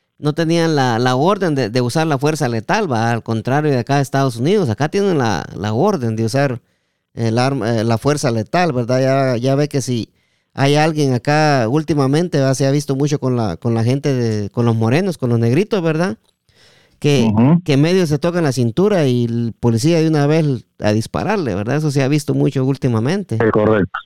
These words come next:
Speaker 1: Sí, entonces... Eh,
Speaker 2: Sí, son culturas distintas, ¿verdad?
Speaker 1: Sí, sí, son culturas distintas. Y yo creo que si, si,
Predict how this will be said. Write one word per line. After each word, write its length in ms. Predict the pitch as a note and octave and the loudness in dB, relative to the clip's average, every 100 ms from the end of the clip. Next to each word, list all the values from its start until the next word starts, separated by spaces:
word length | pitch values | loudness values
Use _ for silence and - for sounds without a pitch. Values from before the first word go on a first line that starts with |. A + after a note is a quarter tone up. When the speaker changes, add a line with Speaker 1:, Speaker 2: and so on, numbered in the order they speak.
| _ | _
Speaker 1:
Sí, 340 | _ - C#3+ E2+ | _ -2 0 0
entonces... 760 | A2+ A2 C#3+ D3 C#3+ A#2 - - | -2 0 0 2 0 -2 -8 -12
Eh, 300 | - A2+ G#2+ | -6 -4 0
Speaker 2:
Sí, 200 | - G3+ | 0 2
son 120 | F#3+ | 2
culturas 400 | F#3 D#3+ D#3+ F3+ E3 | 2 0 2 0 0
distintas, 420 | - - D3+ C#3 A2 | -2 0 0 2 2
¿verdad? 220 | G2 F#2+ F2+ _ _ | 2 2 -2 _ _
Speaker 1:
Sí, 340 | - F3 D3 | -2 0 2
sí, 240 | C3+ C#3+ | 2 0
son 160 | B2 C#3 | 0 -2
culturas 380 | C#3+ C3+ D3 C3+ | -2 0 0 0
distintas. 480 | B2+ - D3 D3+ B2+ | -2 -2 -2 -2 -4
Y 100 | - _ _ _ | -8 _ _ _
yo 140 | F3+ | -4
creo 220 | F#3+ A3+ A3+ | 0 0 0
que 160 | G3+ | -2
si, 240 | E3+ E3 - | 0 -2 -4
si, 720 | - D#3 D#3 D3+ C#3+ B2+ D#2 | -4 0 2 2 0 -2 -4